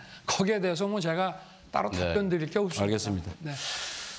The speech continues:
Speaker 2: 아, 의견이 없다. 사실은 반대하시는
Speaker 1: 네.
Speaker 2: 것으로 저는 생각-, 어,
Speaker 1: 네.
Speaker 2: 할 수밖에 없네요. 음, 또 한 가지는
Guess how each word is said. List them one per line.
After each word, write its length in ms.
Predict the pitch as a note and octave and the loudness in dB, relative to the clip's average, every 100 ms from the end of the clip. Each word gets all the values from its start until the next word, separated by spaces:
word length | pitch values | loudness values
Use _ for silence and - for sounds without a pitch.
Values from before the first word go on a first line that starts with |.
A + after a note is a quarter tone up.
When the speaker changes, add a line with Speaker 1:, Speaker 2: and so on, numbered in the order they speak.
| - - - | -14 -12 -2
Speaker 2:
아, 80 | G2+ | 0
의견이 340 | G#2+ B2+ D#3+ B2 | 2 2 2 2
없다. 220 | G#2+ C#3+ | 0 0
사실은 320 | B2 D#3 F#3 | 0 0 2
반대하시는 520 | B2 B2+ D3 C#3 C3+ | 2 2 0 0 0
Speaker 1:
네. 60 | B2 | 0
Speaker 2:
것으로 240 | G#2 G#2 | 0 0
저는 160 | G2+ A2+ | 0 0
생각-, 500 | A2+ B2 A#2+ - - | 0 0 0 -4 -4
어, 380 | G2+ G2+ F#2 F2+ | -2 -2 -2 -2
Speaker 1:
네. 80 | F#2 | -2
Speaker 2:
할 120 | A#2 | -2
수밖에 340 | C3+ A#2+ A2+ F#2+ | 0 0 0 2
없네요. 460 | G#2 A2 F#2+ A#2 D#3 - | 2 2 0 -2 -4 -10
음, 580 | E2+ E2+ E2+ F2 F2+ F2 - - - - | -10 -8 -6 -8 -8 -10 -12 -8 -8 -2
또 140 | D3+ E3 | 0 2
한 100 | F3+ | 2
가지는 460 | D3+ D#3 F3 F2+ | 0 2 0 -2